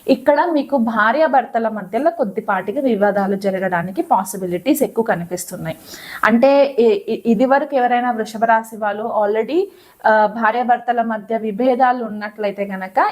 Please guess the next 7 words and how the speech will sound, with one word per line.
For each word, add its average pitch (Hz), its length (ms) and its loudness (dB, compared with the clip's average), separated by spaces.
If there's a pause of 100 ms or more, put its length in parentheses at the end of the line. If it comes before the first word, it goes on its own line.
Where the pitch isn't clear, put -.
ఈ 311 300 2
పీరియడ్లో 254 460 2
కనుక 202 320 -6
మీరు 269 520 2 (320)
కొద్దిగా 240 360 2
డెసిషన్స్ 269 640 -2
తీసుకునేటప్పుడు 240 1040 0